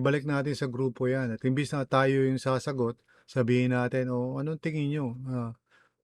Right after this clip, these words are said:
okay, mga kapatiran, dito sa binabanggit ni brother o ni sister, ano? Paano ba natin ito haharapin?"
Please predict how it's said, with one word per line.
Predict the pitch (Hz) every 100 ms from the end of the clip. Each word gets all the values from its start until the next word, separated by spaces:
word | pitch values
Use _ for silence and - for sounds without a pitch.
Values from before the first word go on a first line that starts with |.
| 127
okay, | - 123 127 131
mga | 120 123 120
kapatiran, | 120 127 120 117 127
dito | 110 110 120 110
sa | 123 113
binabanggit | 107 117 117 104 110 117
ni | 117 110
brother | 104 113 113 123 117 104
o |
ni | 101
sister, | 95 120 101 - 120 110
ano? | 110 123 - _ - -
Paano | - 131 139
ba | 135
natin | 135 131 127 127 123
ito | 117 117 113 104 - - _
haharapin?" | 123 107 110 107 127 113 98